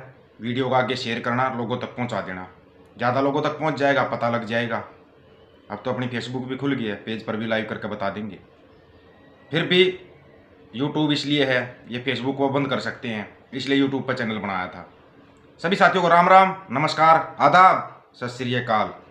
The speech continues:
वीडियो को ज़्यादा से ज़्यादा share और channel को subscribe कर लेना और अपने साथियों को जोड़ लेना। लड़ाई दोबारा होगी तो भाई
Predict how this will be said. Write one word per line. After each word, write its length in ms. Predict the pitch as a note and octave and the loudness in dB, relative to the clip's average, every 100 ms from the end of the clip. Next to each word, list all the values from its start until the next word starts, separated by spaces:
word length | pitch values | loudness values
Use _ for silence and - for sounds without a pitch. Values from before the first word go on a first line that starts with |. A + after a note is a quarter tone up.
| - - - - - - - - - | -20 -20 -20 -20 -20 -20 -20 -20 -8
वीडियो 260 | B2+ C#3 D3 | -4 0 2
को 80 | |
ज़्यादा 200 | D3 D3 | 4 6
से 40 | D3 | 6
ज़्यादा 200 | C#3+ C#3 | 6 4
share 340 | C#3 D#3 D3+ - - - | 2 -2 -2 -8 -20 -14
और 60 | A#2 | -6
channel 240 | C3 C3+ | -2 -2
को 80 | B2+ | -2
subscribe 420 | B2 G#2 A2+ B2 | -4 -8 -6 -6
कर 100 | A#2+ | -4
लेना 200 | A2 A#2+ | -2 -2
और 140 | B2 B2 | -2 -4
अपने 160 | B2 B2+ | -4 -2
साथियों 320 | A2+ C3 B2 | -2 -2 -4
को 60 | G#2 | -4
जोड़ 180 | G2+ | -6
लेना। 240 | G2 G2 G2+ - - - - - | -6 -6 -8 -12 -20 -20 -20 -8
लड़ाई 260 | A2 C3 D3 | 0 2 4
दोबारा 300 | D3+ D3 E3+ | 4 8 8
होगी 340 | D3 C#3+ D#3 D#3 - - - - | 6 2 -2 -4 -12 -20 -20 -10
तो 80 | B2+ | -4
भाई 220 | B2+ C#3 | -2 -2